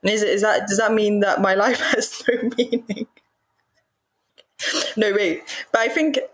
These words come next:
I actually did read something recently.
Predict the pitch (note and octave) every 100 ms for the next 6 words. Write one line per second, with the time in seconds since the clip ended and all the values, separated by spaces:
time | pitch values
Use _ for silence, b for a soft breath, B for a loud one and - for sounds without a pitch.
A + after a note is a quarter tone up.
0 | - A#3 C4 C4+ B3 B3 A#3+ G3 A3+ G#3
1 | G#3 F3 - - - _ F#3 G#3 - F3+
2 | E3 G3